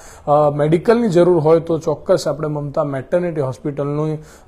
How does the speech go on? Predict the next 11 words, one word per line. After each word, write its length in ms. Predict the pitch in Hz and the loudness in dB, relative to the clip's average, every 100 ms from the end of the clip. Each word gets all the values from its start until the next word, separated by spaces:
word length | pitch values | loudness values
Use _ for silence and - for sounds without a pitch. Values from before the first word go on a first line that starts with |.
| 135 139 - | -6 -6 -4
હોસ્પિટલનો 480 | 180 143 160 160 156 | -6 -4 -4 -2 -2
સંપર્ક 400 | 156 165 190 208 | -2 -2 0 0
કરી 200 | 196 185 | 2 0
શકીએ 300 | 190 190 247 | 0 -4 -4
છીએ 100 | 277 | -2
અને 60 | 254 | 2
આવતીકાલ 640 | 165 190 208 - 185 185 | 2 0 -4 2 2 2
તારીખ 380 | 170 165 165 160 | 0 0 0 -6
દસથી 560 | 151 160 180 185 220 | -2 2 2 0 -8
શરૂ 320 | 180 170 170 | -4 -2 -2
થવા 460 | 160 156 151 147 | -2 0 2 2